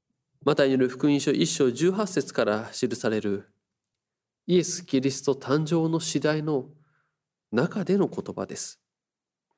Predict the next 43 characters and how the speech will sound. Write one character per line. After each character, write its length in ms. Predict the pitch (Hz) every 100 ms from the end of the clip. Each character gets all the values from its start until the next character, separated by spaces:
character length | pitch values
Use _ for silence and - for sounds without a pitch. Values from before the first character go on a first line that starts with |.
| _ _ _ _ _ _ _ _ _ _ _ _ _
そ 160 | - 135
こ 80 | 135
で 80 | 123
は、 260 | 120 - - _ - - _ - -
マ 80 | 147
リ 120 | 160
ア 60 | 156
が 140 | 135
身 140 | 131 151
ご 80 |
も 100 | 180
っ 40 | 185
て 120 | 156
い 60 | 131
る 60 |
こ 120 | 135 143
と 200 | 170 127
を 160 | 104 - _ _
ヨ 60 | 139
セ 140 | 139
フ 100 | 123
が 120 | 117 104
知 160 | -
り、 240 | 127 127 _ _ _ _ _ _ _ _ _ _ _ _ _ _ _
密 220 | - - 156
か 100 | 139
に 160 | 131
離 140 | 139 170
縁 160 | 156
す 160 | - 127
る 80 | 131
こ 140 | 143
と 200 | 175 147
を 60 | 107
決 300 | - 190 -
心 160 | 135
し 80 | -
て 100 | 101
い 60 | 123
く 100 | -
と 80 |
き 100 | -
に、 140 | -